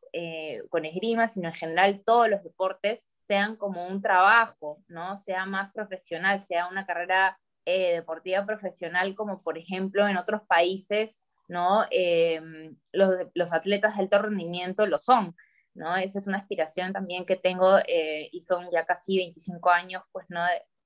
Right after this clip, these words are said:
eh, de, de carrera deportiva y aún anhelo que eso suceda. Claro que hemos tenido bastante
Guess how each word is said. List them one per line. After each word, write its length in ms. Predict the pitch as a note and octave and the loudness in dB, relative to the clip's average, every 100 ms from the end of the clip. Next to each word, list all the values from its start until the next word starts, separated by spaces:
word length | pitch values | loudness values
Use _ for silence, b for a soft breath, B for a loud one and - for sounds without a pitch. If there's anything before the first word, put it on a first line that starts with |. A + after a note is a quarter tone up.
| _ b b b _ F3 | _ b b b _ 2
eh, 340 | E3 D#3+ D3+ | 2 2 2
de, 260 | D#3+ C#3+ _ | 2 2 _
de 180 | D#3+ E3 | -6 -4
carrera 400 | - F#3 F#3 F#3+ | 0 2 4 6
deportiva 920 | G3 G3 E3 E3+ G#3+ G3 F#3+ A3+ - _ | 4 2 -4 0 2 6 6 4 2 _
y 220 | F#3 E3+ | -14 -8
aún 500 | D#3 D#3+ F3+ F3+ G3 | -2 -2 -2 -8 -8
anhelo 520 | F#3 F3+ F#3+ F#3+ G3 | -8 -6 0 0 0
que 140 | G3 E3 | -4 -8
eso 160 | F3+ | -8
suceda. 480 | F#3+ E3 F#3 E3 D3+ - | -14 -4 2 2 2 2
Claro 260 | G#3 B3+ | 2 2
que 140 | E3 - | -2 -8
hemos 300 | F#3+ G3 G3 | -6 -6 -6
tenido 380 | E3 E3+ F3+ F#3 | -8 -6 -2 0
bastante 800 | E3 - F3 F3 - E3+ F#3 | 0 0 -2 -2 -10 -6 -6